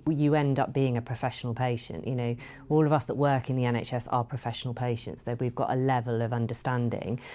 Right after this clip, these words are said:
and once you've been on a <laughs> patient group for some time and you've been inputting into dig-, um, to, to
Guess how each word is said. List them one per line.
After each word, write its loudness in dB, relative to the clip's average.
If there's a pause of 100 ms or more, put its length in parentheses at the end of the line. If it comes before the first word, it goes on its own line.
(160)
and 4
once 2
you've -4 (220)
been 6
on 4
a 2
<laughs> 0
patient 2
group 2
for -8
some -2
time 0
and 0
you've -4
been 0
inputting -4
into -4 (260)
dig-, -2 (180)
um, 2
to, -2
to 0